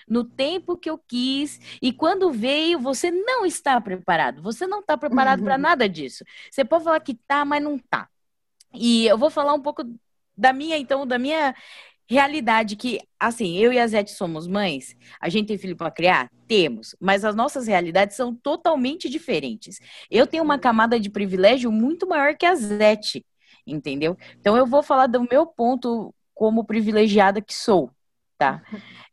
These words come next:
Speaker 1: É, eu, eu moro no centro de São Paulo. Eu, quando comecei a fazer o, a comédia, eu tive a oportunidade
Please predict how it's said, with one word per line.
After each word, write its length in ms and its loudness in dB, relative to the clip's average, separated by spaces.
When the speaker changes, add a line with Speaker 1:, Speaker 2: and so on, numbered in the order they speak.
Speaker 1:
É, 880 6
eu, 260 4
eu 140 4
moro 360 2
no 120 0
centro 300 -4
de 80 -10
São 140 0
Paulo. 480 2
Eu, 260 4
quando 280 -2
comecei 600 2
a 100 4
fazer 500 -2
o, 240 -6
a 300 -6
comédia, 520 0
eu 140 -2
tive 200 -4
a 40 2
oportunidade 880 0